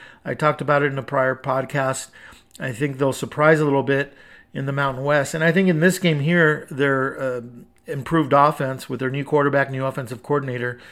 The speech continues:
will be able to do something uh, not to keep this thing close, but to cover the spread. I like New Mexico catching a big number at Texas A and M. Um, the number I saw was,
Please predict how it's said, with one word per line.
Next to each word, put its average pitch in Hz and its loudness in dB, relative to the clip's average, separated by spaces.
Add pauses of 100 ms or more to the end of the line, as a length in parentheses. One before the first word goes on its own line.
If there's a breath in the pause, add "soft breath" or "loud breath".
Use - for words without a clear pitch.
(360 loud breath)
will 214 2
be 262 6
able 214 10
to 156 2
do 160 2
something 147 0 (420 soft breath)
uh, 123 -6
not 170 0
to 233 2
keep 190 0
this 160 0
thing 165 2
close, 139 4 (200)
but 196 2
to 190 2
cover 160 4
the 143 0
spread. 123 -2
I 123 2
like 147 4
New 160 0
Mexico 151 2 (420 soft breath)
catching 151 0
a 135 -2
big 147 0
number 139 -2 (360 loud breath)
at 139 -4
Texas 143 -4
A 147 -4
and 131 -6
M. 127 -6
Um, 127 -12
the 135 -8
number 151 4
I 147 6
saw 139 2
was, 127 -2